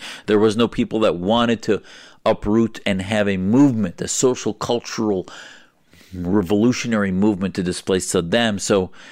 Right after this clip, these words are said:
we ended up having to deploy hundreds of thousands of troops to stabilize that country. In Syria, yes, it's chaos, but we will not need the,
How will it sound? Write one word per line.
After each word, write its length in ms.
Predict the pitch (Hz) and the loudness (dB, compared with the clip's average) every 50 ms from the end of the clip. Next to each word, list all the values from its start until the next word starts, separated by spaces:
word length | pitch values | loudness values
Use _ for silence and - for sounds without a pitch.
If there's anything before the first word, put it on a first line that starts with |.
| - - - | -20 -14 -2
we 200 | - 98 101 101 | 0 0 2 2
ended 200 | 101 101 98 98 | 0 0 2 0
up 140 | 95 - - | 0 0 0
having 260 | 104 98 92 95 90 | -2 -2 0 -2 -4
to 60 | 85 | -2
deploy 380 | 80 92 87 - - 101 92 82 | -4 -4 -4 -2 -2 -2 -2 -2
hundreds 320 | 85 104 101 95 90 80 | -2 -2 -2 -2 -2 -4
of 100 | 87 - | -6 -6
thousands 400 | - - 90 85 90 80 - 87 | -4 -4 -4 -4 -4 -4 -6 -6
of 120 | 85 - - | -6 -6 -6
troops 320 | - - 95 82 - - | -2 -2 -2 -2 -2 -4
to 100 | - 95 | -6 -6
stabilize 640 | 90 - - - - 92 87 80 85 87 85 85 82 80 | -4 -4 -6 -4 -2 -2 -2 -2 -2 -4 -4 -4 -2 -2
that 180 | 85 82 - | -4 -4 -2
country. 380 | - - 139 131 - - 87 - - - - - - - - - - | -4 -4 -4 -2 -2 -4 -4 -4 -8 -16 -20 -20 -18 -20 -20 -6 -2
In 160 | - - - | -2 0 0
Syria, 500 | - - - 151 156 156 151 139 120 104 - | 0 0 2 2 4 4 6 4 4 4 2
yes, 300 | 110 113 120 117 - - | 2 2 2 2 0 -2
it's 160 | 104 - - - | -4 -4 -4 -6
chaos, 600 | - - 160 151 147 131 110 101 92 - - - - - - - - | -2 0 2 2 2 2 0 0 -4 -6 -10 -10 -12 -18 -20 -14 -4
but 120 | - 120 110 | -2 -2 0
we 180 | 107 120 123 | 0 0 0
will 160 | 120 120 117 | 0 0 0
not 460 | 113 107 107 117 117 123 123 120 - - | 0 0 0 0 0 -2 -4 -6 -6 -8
need 560 | 117 110 107 107 113 117 117 117 110 95 - - - _ _ _ _ _ _ _ _ _ _ _ _ _ - - | -6 -4 -2 0 0 0 0 0 -2 -4 -8 -14 -20 _ _ _ _ _ _ _ _ _ _ _ _ _ -20 -16
the, 140 | - - 104 | -6 -4 -4